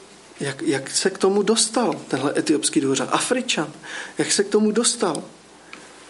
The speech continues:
Pravděpodobně, eh, to byl pohan, který byl, eh, obrácený k judaismu, protože žádný jiný důvod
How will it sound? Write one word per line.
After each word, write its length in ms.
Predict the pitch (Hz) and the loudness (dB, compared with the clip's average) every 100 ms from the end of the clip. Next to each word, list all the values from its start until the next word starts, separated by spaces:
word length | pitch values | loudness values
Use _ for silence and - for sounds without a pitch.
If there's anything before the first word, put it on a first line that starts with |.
| - - - - - - - - - - - - - - - - - - - - - - - - - - - - - | -20 -20 -20 -20 -20 -20 -20 -20 -16 -16 -16 -20 -20 -20 -20 -20 -20 -20 -20 -20 -20 -20 -20 -20 -20 -20 -20 -20 -6
Pravděpodobně, 960 | - 151 151 208 170 147 139 123 131 170 - - - - - - - | 0 2 2 2 4 4 2 0 -2 -6 -16 -20 -20 -20 -20 -12 -4
eh, 360 | 135 131 131 135 - - - - | -2 0 -2 -6 -16 -20 -10 -2
to 100 | 151 | 4
byl 260 | 160 147 - - - - - - - | 4 4 -2 -12 -16 -18 -20 -20 0
pohan, 340 | 151 160 165 | 2 4 2
který 280 | 165 156 151 | 2 2 4
byl, 380 | 147 147 147 147 - - - - 147 | 4 4 4 0 -10 -16 -16 -8 -2
eh, 340 | 143 139 143 156 - - - - - - - - - - - - - - | 0 0 -2 -8 -18 -20 -20 -20 -20 -20 -20 -20 -20 -20 -20 -20 -8 -2
obrácený 520 | 139 156 151 156 151 | 2 2 4 4 4
k 60 | |
judaismu, 460 | 151 151 139 113 117 - - - - - - - - | 4 4 4 0 -6 -14 -20 -20 -20 -20 -20 -20 -10
protože 300 | - 131 131 | -2 0 2
žádný 340 | 147 143 175 | 2 4 6
jiný 160 | 165 151 | 6 4
důvod 340 | 139 139 | 4 2